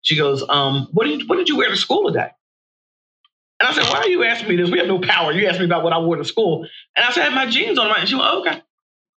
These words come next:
And I went, "Okay." So when we got home, my stepdad came home from work.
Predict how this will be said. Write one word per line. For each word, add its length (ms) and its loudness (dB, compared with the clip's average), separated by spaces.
And 100 2
I 60 0
went, 200 -2
"Okay." 140 -6
So 120 2
when 80 0
we 100 0
got 140 2
home, 220 -2
my 120 0
stepdad 420 0
came 120 0
home 180 0
from 120 0
work. 320 0